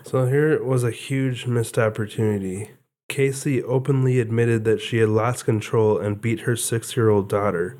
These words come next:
but this went unreported. Interestingly, two years earlier in two thousand two, social services apparently investigated abuse allegations that were made against Casey,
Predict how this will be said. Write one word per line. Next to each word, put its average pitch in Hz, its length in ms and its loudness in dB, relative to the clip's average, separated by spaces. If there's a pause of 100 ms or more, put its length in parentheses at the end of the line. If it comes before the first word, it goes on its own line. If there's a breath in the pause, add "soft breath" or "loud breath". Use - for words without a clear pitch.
but 110 160 4
this 131 260 2
went 117 220 4
unreported. 107 920 4 (280)
Interestingly, 143 720 2
two 139 240 -4
years 135 320 2
earlier 131 520 4
in 117 160 2
two 123 160 0
thousand 113 380 2
two, 123 540 0
social 123 480 0
services 113 720 0
apparently 113 480 2
investigated 107 640 2
abuse 107 380 -2
allegations 107 640 0
that 107 140 2
were 104 160 2
made 104 200 4
against 104 360 2
Casey, 127 480 0